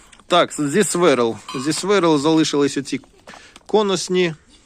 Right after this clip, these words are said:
великі, більше нічого. Паралельки дві є, сімсот п'ятдесят і вони ваші. Так, що тут іще? Вольтметр, амперметр,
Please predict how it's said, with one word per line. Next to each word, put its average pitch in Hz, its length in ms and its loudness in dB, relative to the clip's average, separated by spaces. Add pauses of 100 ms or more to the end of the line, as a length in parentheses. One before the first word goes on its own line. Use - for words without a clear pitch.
(120)
великі, 147 680 2
більше 139 420 -2
нічого. 117 440 -6
Паралельки 131 640 -2
дві 120 200 -8
є, 151 360 -4 (1040)
сімсот 160 500 -4
п'ятдесят 160 500 0
і 139 40 -2
вони 131 200 -4
ваші. 110 340 -6 (360)
Так, 175 400 0
що - 240 -2
тут 160 220 -6
іще? 147 280 -2
Вольтметр, 208 800 -4
амперметр, 175 840 -4